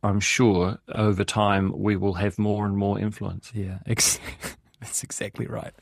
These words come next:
Speaker 2: All right, let's talk about, uh, Moonstruck. Tell us about this, please.
Speaker 1: Cool. So, uh, this has been a fairly quiet week for brand new releases. The cinemas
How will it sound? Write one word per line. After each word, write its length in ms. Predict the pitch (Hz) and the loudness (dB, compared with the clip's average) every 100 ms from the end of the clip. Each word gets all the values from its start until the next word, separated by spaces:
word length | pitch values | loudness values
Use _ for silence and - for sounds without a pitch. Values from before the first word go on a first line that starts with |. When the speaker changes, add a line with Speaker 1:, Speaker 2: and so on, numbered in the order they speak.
| 208 - - 107 - | -6 -4 -8 0 6
Speaker 2:
All 120 | 165 | 8
right, 180 | 160 127 | 10 8
let's 200 | 160 - | 4 6
talk 180 | 175 | 4
about, 300 | 165 160 - - | 6 6 4 2
uh, 380 | 120 117 110 107 | 2 4 4 2
Moonstruck. 1400 | - 113 120 131 135 131 131 127 - - - - 101 - | 0 2 4 6 4 4 2 0 -4 -8 -4 2 4 4
Tell 160 | - 113 | 0 0
us 100 | 110 | 2
about 200 | 113 - | 0 0
this, 140 | 95 | -4
please. 500 | - - - - - - - _ _ _ _ _ _ _ _ _ - | -8 -14 -12 -12 -12 -14 -20 _ _ _ _ _ _ _ _ _ -2
Speaker 1:
Cool. 360 | - - 101 - | 2 2 0 2
So, 360 | - 160 165 151 - - 233 | 6 6 6 2 -4 -10 -6
uh, 80 | - | 0
this 220 | 151 175 | 2 2
has 120 | 220 | 2
been 160 | 208 190 | 4 4
a 80 | |
fairly 360 | 156 - 156 147 | 2 2 4 4
quiet 560 | 139 - 139 127 120 110 | 0 -6 -2 -2 -2 -2
week 240 | 113 - | -2 -2
for 600 | - 113 104 104 107 101 | -2 2 4 6 4 2
brand 440 | 104 107 107 113 | -2 2 4 4
new 180 | 117 117 | 4 4
releases. 560 | 113 110 107 117 175 180 | 4 2 0 -2 -4 -4
The 120 | 117 | -4
cinemas 680 | - 117 117 113 98 90 | 0 2 2 2 0 -4